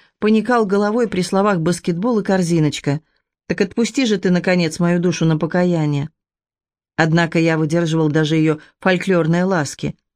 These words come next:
"Милесенький, реднесенький". Что-то в этом роде она приговаривала, поглаживая меня по голове, как будто не замечая,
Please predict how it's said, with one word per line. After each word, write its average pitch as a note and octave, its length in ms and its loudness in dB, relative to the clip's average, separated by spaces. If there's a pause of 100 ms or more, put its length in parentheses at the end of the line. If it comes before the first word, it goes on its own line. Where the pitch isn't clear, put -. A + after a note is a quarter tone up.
(320)
"Милесенький, E3 1000 0
реднесенький". E3 1080 0 (440)
Что-то B3 300 0
в - 20 2
этом A3 200 2
роде D#3+ 260 2
она D3 180 0
приговаривала, D3+ 680 2
поглаживая D3+ 600 2
меня D#3 220 2
по D3 100 -2
голове, D3+ 400 2
как E3 180 -2
будто E3+ 280 -2
не E3+ 100 2
замечая, D#3+ 720 0